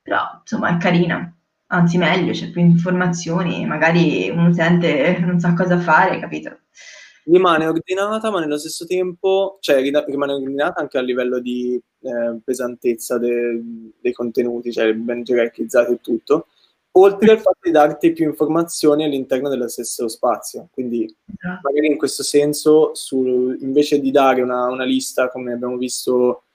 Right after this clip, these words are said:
Speaker 2: eh, in altri paywall, abbiamo tutto lì direttamente. Quindi molto, molto carino anche questa cosa.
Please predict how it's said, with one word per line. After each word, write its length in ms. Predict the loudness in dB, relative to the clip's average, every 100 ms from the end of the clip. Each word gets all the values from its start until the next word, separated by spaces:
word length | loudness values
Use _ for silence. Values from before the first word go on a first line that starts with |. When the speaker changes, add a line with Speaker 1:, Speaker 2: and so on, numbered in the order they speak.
| _ _ _ _
Speaker 2:
eh, 160 | -2 0
in 120 | 0
altri 360 | -2 -2 -4 2
paywall, 720 | 6 6 6 4 4 2 -2 _ _ _
abbiamo 340 | -4 2 4 4
tutto 280 | 0 -2 0
lì 140 | 0
direttamente. 760 | 0 -2 -4 -4 -4 -6 -10 -16 _ _ _ _
Quindi 180 | -4
molto, 440 | -2 -2 0 2 2
molto 220 | 0 -2
carino 300 | 0 0 0
anche 140 | -4 -8
questa 260 | -10 -8
cosa. 360 | -4 -4 -4